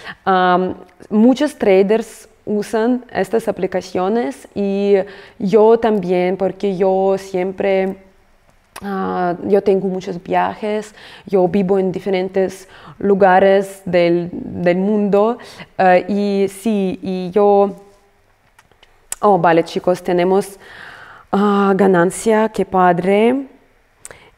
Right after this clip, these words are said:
y, y también tenemos otra ganancia. Chicos, yo necesito calcular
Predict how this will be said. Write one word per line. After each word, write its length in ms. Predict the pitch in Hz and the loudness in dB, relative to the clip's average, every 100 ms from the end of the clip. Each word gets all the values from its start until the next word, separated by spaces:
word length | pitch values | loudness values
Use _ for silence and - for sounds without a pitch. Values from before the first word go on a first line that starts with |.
| _ | _
y, 640 | 226 220 220 220 220 226 214 - _ _ _ _ _ _ _ _ _ _ _ _ _ _ _ _ _ _ _ - | -2 0 0 0 0 0 -2 -8 _ _ _ _ _ _ _ _ _ _ _ _ _ _ _ _ _ _ _ -2
y 220 | 247 262 | 0 2
también 460 | 220 190 185 208 | 2 2 2 2
tenemos 640 | 214 190 185 208 208 202 - _ _ _ _ _ _ _ - - - - _ | 2 2 2 2 0 -4 -18 _ _ _ _ _ _ _ -20 -20 -20 -20 _
otra 300 | - 180 190 | 0 0 2
ganancia. 640 | 170 165 156 156 - 160 156 - _ _ | 2 4 2 0 -2 -4 -4 -8 _ _
Chicos, 420 | - 233 175 - | -6 0 -2 -2
yo 240 | 190 190 220 | 0 2 4
necesito 800 | 247 240 214 - 208 240 240 | 2 0 -6 -6 0 0 0
calcular 840 | - 196 190 - 196 175 170 202 | 0 0 0 0 2 4 4 0